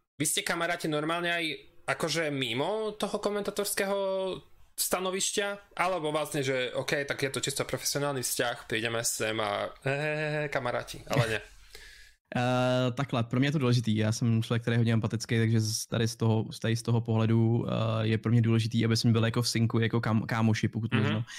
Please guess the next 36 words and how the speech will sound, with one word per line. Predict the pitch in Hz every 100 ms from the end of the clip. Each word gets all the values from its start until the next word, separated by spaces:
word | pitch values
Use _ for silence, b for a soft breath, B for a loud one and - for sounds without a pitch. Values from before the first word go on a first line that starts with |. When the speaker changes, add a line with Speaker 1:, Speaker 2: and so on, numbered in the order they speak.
| B B -
Speaker 2:
Protože | 120 120 139
myslím | 131 117 135
si, | 135
že | 135
z |
tohohle | - 120 123
komentátor | 123 120 117 117 120
může | 120 117
hodně | 120 113 113
čerpat, | 107 104 104
z | -
té | - 110
vzájemné | 117 117 120 117
znalosti | 117 117 117
toho | 120 117
druhého | 113 117 123
člověka, | - 107 104 110 107
můžeš | 107 101 110
se | 110
o |
něj | 113
opřít, | 110 107 117 113 B B B
máš | 113 110
tam | 113
nějaký | 113 113 113
takový | 117 117
ty | -
interní | 117 110 110 107
vtípky, | - 113 - 113
který | 113
jsi | 110 110
schopný | - 101 113
předvíst | - 110 110 -
jakoby | 110 117 113
i | 110
těm | 117 113 113